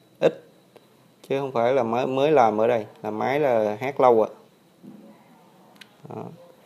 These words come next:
Thì cái máy này mình sẽ báo cho anh khách, anh đặt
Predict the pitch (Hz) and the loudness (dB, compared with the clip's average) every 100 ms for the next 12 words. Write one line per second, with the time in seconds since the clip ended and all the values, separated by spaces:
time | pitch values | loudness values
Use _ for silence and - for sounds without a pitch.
0 | - - - 110 120 135 156 156 131 117 | -20 -20 -12 -6 -4 -2 -2 -2 -2 -2
1 | 110 - 120 131 143 165 143 127 120 147 | -2 0 0 4 2 2 -2 -2 -4 -6
2 | - _ - _ - _ 120 123 113 | -8 _ -20 _ -20 _ -12 -4 -4